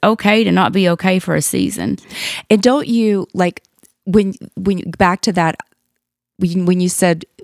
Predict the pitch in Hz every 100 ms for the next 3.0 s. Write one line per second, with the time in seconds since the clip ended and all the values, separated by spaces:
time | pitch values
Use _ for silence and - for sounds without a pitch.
0 | - _ _ _ _ _ _ - 160 151
1 | 165 180 190 180 160 185 202 160 143 165
2 | 156 139 135 139 139 135 139 - -